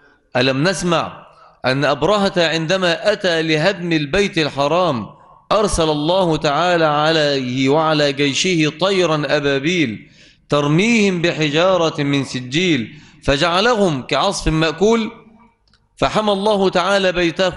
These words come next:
مع أن الذين يسكنون البيت كانوا من المشركين،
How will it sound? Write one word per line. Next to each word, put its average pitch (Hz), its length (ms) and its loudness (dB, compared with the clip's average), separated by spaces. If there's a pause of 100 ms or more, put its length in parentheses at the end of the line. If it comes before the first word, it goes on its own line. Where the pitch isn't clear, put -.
(640)
مع 135 360 0
أن 220 140 0
الذين 196 460 0
يسكنون 208 540 2
البيت 208 500 0 (100)
كانوا 202 540 2
من 220 320 2
المشركين، 170 1300 -2